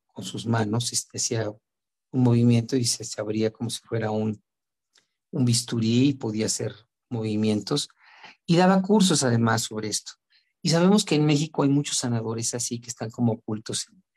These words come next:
algunos poblados y no son como muy públicos, ¿no? La, la recomendación es de boca a boca. Pero bueno, eh, el doctor Greenberg escribió al menos siete libros sobre chamanes.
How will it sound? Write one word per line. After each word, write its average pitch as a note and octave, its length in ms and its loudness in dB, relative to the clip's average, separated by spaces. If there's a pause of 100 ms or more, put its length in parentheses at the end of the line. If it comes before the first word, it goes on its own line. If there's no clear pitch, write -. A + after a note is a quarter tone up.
(180)
algunos A#2+ 320 0
poblados G#2+ 640 -4
y G2+ 200 -18 (360)
no A#2 80 -4
son A#2 160 -4
como G#2 220 -4
muy G#2 180 0
públicos, G2+ 600 -6
¿no? C3 220 -2 (600)
La, G#2+ 360 0 (240)
la A2+ 180 -2
recomendación A2 720 0
es G#2+ 120 -2
de G#2+ 60 -2
boca G#2 400 -4
a - 20 -10
boca. G#2 420 -8 (1400)
Pero D#3 200 4
bueno, D3+ 480 4 (680)
eh, C3 340 4
el C#3 120 0
doctor E3 320 2
Greenberg C3 460 4
escribió A2+ 760 -4
al A2+ 180 -8
menos B2 380 -2
siete D#3 340 -6
libros A#2+ 380 -6
sobre G#2+ 440 -8
chamanes. B2 880 -2